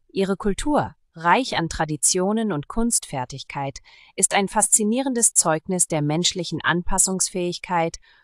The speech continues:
und des beharrlichen Strebens nach Bewahrung der eigenen Identität. Trotz all der Einschränkungen,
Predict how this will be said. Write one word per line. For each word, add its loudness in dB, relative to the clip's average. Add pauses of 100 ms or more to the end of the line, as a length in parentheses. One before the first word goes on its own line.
(100)
und -6
des 2
beharrlichen 2
Strebens 0 (260)
nach -2
Bewahrung 2
der -2
eigenen -2
Identität. -8 (1600)
Trotz 2
all 6
der 6
Einschränkungen, 0